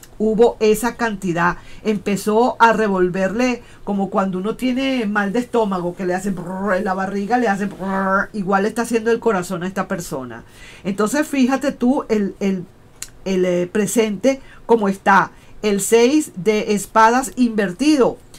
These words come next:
Eso quiere decir que esta persona está retornando energéticamente de nuevo a la relación. No es todavía, quizás, no es que ya, ya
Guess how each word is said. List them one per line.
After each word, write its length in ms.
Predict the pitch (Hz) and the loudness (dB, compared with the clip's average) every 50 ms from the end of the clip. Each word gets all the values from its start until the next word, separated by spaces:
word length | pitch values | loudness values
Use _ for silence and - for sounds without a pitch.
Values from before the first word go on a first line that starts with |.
| - - - - | -20 -18 -12 -10
Eso 180 | 170 160 185 185 | -8 -6 -6 -2
quiere 220 | 165 226 226 233 | 2 6 6 8
decir 260 | 233 233 - 247 269 | 8 6 4 2 -2
que 100 | 254 226 | 0 -2
esta 160 | 196 202 190 190 | -2 -2 -2 -4
persona 340 | 240 233 - 185 175 190 | -4 -4 -4 -4 -4 -4
está 280 | 196 196 - 220 - - - | -4 0 0 0 0 0 -2
retornando 1300 | 196 165 233 233 - 247 247 247 247 - 220 208 202 196 185 185 214 240 277 311 302 269 202 185 156 - - - - - - - - | -4 -4 -2 0 2 2 2 2 0 0 0 0 0 -2 -2 0 2 2 2 2 0 0 -2 -2 -2 -4 -6 -16 -20 -20 -14 -6 -2
energéticamente 1200 | 208 202 185 190 185 180 180 175 190 196 190 254 247 - 240 202 190 208 220 233 202 - 240 240 | -2 0 0 0 -2 -2 -2 -4 -4 -4 -4 -4 -2 -2 -2 0 0 -2 -4 -4 -2 -2 0 0
de 120 | 220 202 | 0 0
nuevo 420 | 180 202 226 233 240 247 247 - - - | 0 0 0 0 2 2 2 0 0 2
a 160 | 220 226 214 | 4 4 6
la 140 | 202 196 185 | 4 4 2
relación. 640 | 185 185 175 165 165 - - 190 165 151 147 139 - - - - - - - | 0 0 -2 -4 -4 -4 -4 -4 -4 -4 -6 -10 -16 -20 -20 -20 -20 -14 -8
No 240 | 175 190 214 220 233 | -4 0 2 2 2
es 140 | 233 233 - | 0 0 0
todavía, 640 | - 240 240 233 220 214 226 240 247 254 269 269 269 | 2 2 4 4 2 2 2 4 4 4 4 2 0
quizás, 640 | 226 202 - - 226 208 220 240 277 269 - - | -4 -4 -2 2 4 4 6 4 2 0 -6 -10
no 240 | - 180 202 190 190 | -8 -6 -4 -4 -4
es 120 | 208 214 - | -4 -6 -4
que 240 | - 233 226 202 | 0 0 0 0
ya, 320 | 147 151 185 220 208 208 190 | 0 0 0 2 2 2 0
ya 400 | 160 214 196 202 220 247 277 | 0 2 2 2 2 0 -2